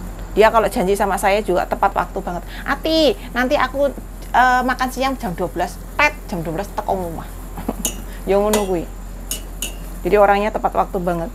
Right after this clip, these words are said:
Jadi harus hati-hati, kita juga harus disiplin seperti itu. Heeh, nanti kalau pulang di Indonesia, kita juga seperti itu, bagus banget. Alangkah baiknya. Karena sejatinya kita itu, eh, di mana-mana kita itu belajar, ya. Di luar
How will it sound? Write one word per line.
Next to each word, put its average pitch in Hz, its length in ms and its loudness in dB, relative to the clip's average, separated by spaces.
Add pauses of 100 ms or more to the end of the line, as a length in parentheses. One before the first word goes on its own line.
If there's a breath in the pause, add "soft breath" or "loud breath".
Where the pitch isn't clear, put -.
(160)
Jadi 185 160 2
harus 202 240 4
hati-hati, 214 480 0
kita 214 240 0
juga 175 320 0
harus 175 80 -6
disiplin 190 480 0
seperti 226 640 -2
itu. 202 320 0 (720 loud breath)
Heeh, 190 260 -2 (140)
nanti 202 240 0
kalau 208 160 4
pulang 196 320 0 (160)
di 196 80 2
Indonesia, 190 560 -2
kita 202 240 -2
juga 185 320 -4
seperti 175 400 -4
itu, 202 80 -4 (180)
bagus 165 460 -6
banget. 160 240 -8 (400)
Alangkah 180 560 0
baiknya. 151 420 -6 (720 loud breath)
Karena 196 160 0
sejatinya 202 560 2
kita 175 240 0
itu, 226 160 0 (420 loud breath)
eh, 180 220 2
di 208 80 0
mana-mana 180 560 2
kita 185 240 0
itu 180 80 -2
belajar, 170 480 2
ya. 156 160 -4
Di - 240 2
luar 190 160 6